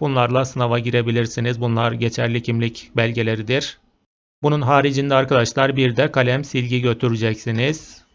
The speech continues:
Bunu da üç yapalım.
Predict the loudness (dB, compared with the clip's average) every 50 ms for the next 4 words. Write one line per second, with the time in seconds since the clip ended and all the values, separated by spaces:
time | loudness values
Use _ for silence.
0 | _ -8 -6 -4 -2 0 0 0 0 -2 -8 -16 -20 -20 _ -20 _ _ _ _
1 | _ _ _ _ _ _ _ _ _ -8 -8 -6 -2 -4 -2 -2 -2 -2 0 0
2 | -2 -2